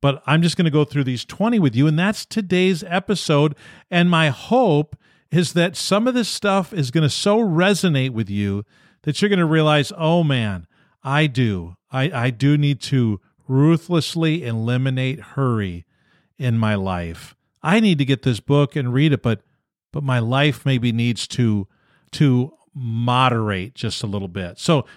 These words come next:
number one, he says, "Drive the speed limit." Can I, excuse me. <clears throat> Ah, I don't like that one. "Drive the speed limit." You know, people are, at least in my neck of the woods, people are driving faster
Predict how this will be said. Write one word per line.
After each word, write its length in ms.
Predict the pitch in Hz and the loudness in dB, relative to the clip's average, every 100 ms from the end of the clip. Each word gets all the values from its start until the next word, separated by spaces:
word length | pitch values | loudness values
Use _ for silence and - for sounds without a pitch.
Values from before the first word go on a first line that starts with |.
| - | -2
number 260 | 175 180 156 | 2 4 4
one, 220 | 156 156 | 4 2
he 80 | 135 | 2
says, 240 | 139 113 | 0 0
"Drive 320 | - 131 123 | 2 2 2
the 100 | 113 | 0
speed 340 | - - 123 107 | -2 0 0 0
limit." 320 | 98 87 85 _ _ _ _ _ _ _ | -2 -4 -8 _ _ _ _ _ _ _
Can 160 | - 131 | -4 0
I, 140 | 117 | 2
excuse 380 | 113 151 - 117 | 0 -2 -2 -2
me. 140 | 92 - _ _ _ _ - | -2 -10 _ _ _ _ -4
<clears throat> 640 | 214 240 196 196 190 190 202 _ _ _ _ _ _ _ _ - 147 | -4 -2 -2 0 0 -2 -6 _ _ _ _ _ _ _ _ -20 -6
Ah, 280 | 131 131 127 | 0 2 2
I 80 | 127 | 2
don't 160 | 131 | 2
like 180 | 120 110 | 0 0
that 220 | 104 101 | -2 -2
one. 280 | 92 90 92 - | -4 -6 -8 -12
"Drive 300 | - 117 120 117 | -2 0 2 0
the 60 | |
speed 280 | - - 120 | -4 -2 -2
limit." 300 | 107 92 92 - - - | 0 -2 -6 -16 -20 -2
You 120 | 185 | 2
know, 120 | 220 | 2
people 400 | 147 - 165 214 | 0 0 0 2
are, 120 | 208 131 | 0 0
at 100 | 127 | 0
least 440 | 127 196 190 - | 0 2 0 -6
in 160 | - 110 | -4 0
my 180 | 117 | 2
neck 220 | 170 107 - | 2 0 -2
of 80 | |
the 80 | 98 | -2
woods, 240 | 95 104 - | 0 -2 -2
people 300 | 151 165 185 | -4 -2 -2
are 20 | |
driving 400 | 131 131 123 123 | 0 0 0 -2
faster 760 | - - 131 127 123 - 98 | -6 -2 0 0 -2 -4 -4